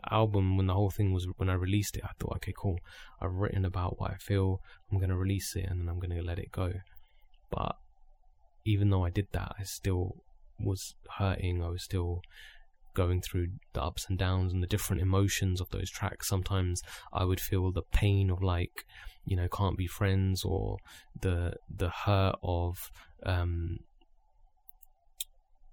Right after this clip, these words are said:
and the reminiscing nature of Can We Go Back? Can We Go Back, by the way, is, like, I feel like that's one of my best songs that I've ever written.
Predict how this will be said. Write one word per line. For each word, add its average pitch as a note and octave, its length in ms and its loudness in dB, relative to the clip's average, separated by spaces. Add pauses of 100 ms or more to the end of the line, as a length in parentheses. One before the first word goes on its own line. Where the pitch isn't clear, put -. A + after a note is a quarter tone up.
and G#2 140 2
the F#2+ 60 2
reminiscing G2+ 580 4
nature F#2 440 2
of F2 180 -2
Can F#2+ 200 0
We F#2 60 2
Go F2+ 180 0
Back? G2 240 0
Can D3 220 4
We C3+ 80 6
Go G#2 200 2
Back, G#2+ 300 2
by F2 140 -2
the F2+ 80 0
way, F2 180 0
is, E2+ 100 -4
like, F#2 200 -6 (1160)
I - 140 -6
feel - 340 0
like - 200 -6
that's - 180 -2
one G2 100 2
of F2+ 60 2
my E2+ 120 2
best F2+ 280 -2
songs F#2 260 0
that - 120 -6
I've F2+ 80 -4
ever F2+ 160 -2
written. F#2+ 380 0